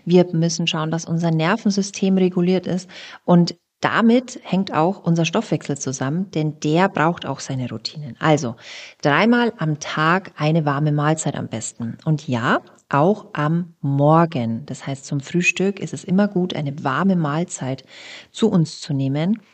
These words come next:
Zusätzlich auch als Frau ist auch ein ganz wichtiger Faktor. Mittags auch und auch abends. Bedeutet viele Proteine, Ballaststoffe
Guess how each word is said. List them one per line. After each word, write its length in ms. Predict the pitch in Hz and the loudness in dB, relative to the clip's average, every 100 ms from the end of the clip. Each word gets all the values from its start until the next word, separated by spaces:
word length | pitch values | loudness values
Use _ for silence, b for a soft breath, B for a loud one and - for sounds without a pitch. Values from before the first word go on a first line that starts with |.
| b | b
Zusätzlich 640 | - 180 175 160 - - | -8 -2 0 -2 -6 -12
auch 180 | 151 151 | -12 -10
als 240 | - 123 - | -8 -8 -10
Frau 560 | - - 110 135 233 B B B | -14 -8 -4 0 0 B B B
ist 100 | - | -10
auch 100 | 147 | -2
ein 120 | 156 | -2
ganz 280 | 147 139 165 | -2 -6 -6
wichtiger 340 | 190 190 196 202 | -6 -2 -2 -2
Faktor. 500 | 202 196 - 226 277 B B B B B | -4 -8 -6 -6 -6 B B B B B
Mittags 800 | - 165 220 - 262 285 320 - - | 2 6 6 4 0 0 -4 -8 -4
auch 380 | 127 139 254 | 0 2 0
und 340 | - 160 156 - | -2 -2 0 0
auch 220 | 180 - - | -4 -4 -2
abends. 800 | 214 247 247 269 110 196 - - - B B B - | 2 4 4 2 0 -4 -10 -14 -20 B B B -2
Bedeutet 600 | - 190 202 151 - - | 4 6 6 2 -4 -10
viele 460 | - - 220 233 254 | -20 -2 4 6 6
Proteine, 800 | 254 240 240 220 196 202 226 294 - _ _ - | 4 2 2 0 2 4 4 0 -6 _ _ 0
Ballaststoffe 1080 | 165 165 202 - - - 190 214 - 214 | 4 4 2 -2 -6 -4 -2 -4 -2 -4